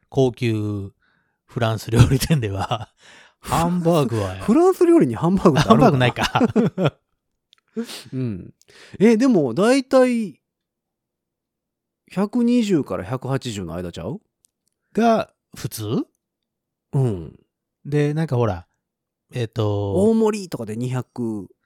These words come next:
Speaker 2: 四十とか、四五十
Speaker 1: えーと、
Speaker 2: とかじゃん。
Speaker 1: あれはほら、あの、
Speaker 2: 何を？
Speaker 1: ビッグボーイとかさ、
Speaker 2: あ、
Speaker 1: ああいう
Speaker 2: ビッグボーイとかね。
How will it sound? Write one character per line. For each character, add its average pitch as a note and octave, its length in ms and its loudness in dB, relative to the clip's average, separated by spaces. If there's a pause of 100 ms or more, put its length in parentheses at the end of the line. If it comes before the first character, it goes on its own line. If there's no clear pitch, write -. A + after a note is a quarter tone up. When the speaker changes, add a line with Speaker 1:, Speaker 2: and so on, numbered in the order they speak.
(180)
Speaker 2:
四 A2 240 -8
十 F2 160 -16
と - 100 -20
か、 G#2+ 60 -16
四 C3 100 -4
五 B2 60 -2
十 A#2+ 40 -2
Speaker 1:
え A2+ 280 -4
ー - 20 -8
と、 - 0 -
Speaker 2:
と - 60 -16
か - 60 -12
じ A2+ 60 -4
ゃ G2+ 60 -2
ん。 G2+ 160 -2
Speaker 1:
あ G2+ 60 -4
れ G#2 80 -4
は F#2 100 -6
ほ - 140 -6
ら、 - 200 -14 (340)
あ - 140 -20
の、 D#2+ 380 -16 (200)
Speaker 2:
何 F2 280 -10
を？ - 60 -20
Speaker 1:
ビ A#2 140 -10
ッ - 60 -20
グ - 120 -8
ボ A#2+ 240 0
ー - 20 -8
イ - 20 -20
と - 120 -18
か - 80 -20
さ、 - 240 -12 (720)
Speaker 2:
あ、 A#2+ 100 -6
Speaker 1:
あ A2 60 -2
あ G#2 80 -4
い - 20 -6
う G2+ 40 -4
Speaker 2:
ビ A2+ 100 -2
ッ G2 100 -6
グ A2+ 60 -2
ボ F#2+ 160 -6
ー E2+ 40 -10
イ - 40 -12
と - 80 -14
か D#3 80 -8
ね。 G3 180 -6